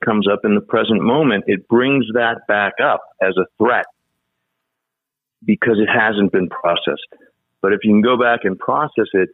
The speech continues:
you then reap all this treasure, insight. You grieve perhaps,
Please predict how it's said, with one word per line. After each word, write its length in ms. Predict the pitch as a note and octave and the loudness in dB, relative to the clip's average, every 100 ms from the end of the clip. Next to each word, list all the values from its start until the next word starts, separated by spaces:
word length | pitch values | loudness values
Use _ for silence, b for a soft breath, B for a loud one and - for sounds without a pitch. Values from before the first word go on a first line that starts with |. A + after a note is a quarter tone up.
| _ b b b - | _ b b b -2
you 180 | G#2+ G#2+ | 0 2
then 240 | A2+ G#2+ | 2 2
reap 220 | A#2 C3 - | 4 2 0
all 320 | G#2+ A2+ A#2 | 0 2 2
this 140 | A2 - - - | 0 -2 -4 0
treasure, 480 | C3 A#2 D#2+ F#2 _ _ _ - | 0 0 -2 -4 _ _ _ -2
insight. 640 | C3+ C#3 - - E2 - _ _ _ _ _ _ - | 2 2 0 0 0 -2 _ _ _ _ _ _ -6
You 420 | G2+ G#2 G2+ G2+ - _ B2 | 2 4 4 2 -2 _ -4
grieve 500 | G2+ A#2 C3+ D3 D#3 - | 2 4 4 2 0 -2
perhaps, 500 | E3+ E3 E3 F3+ | -2 0 0 0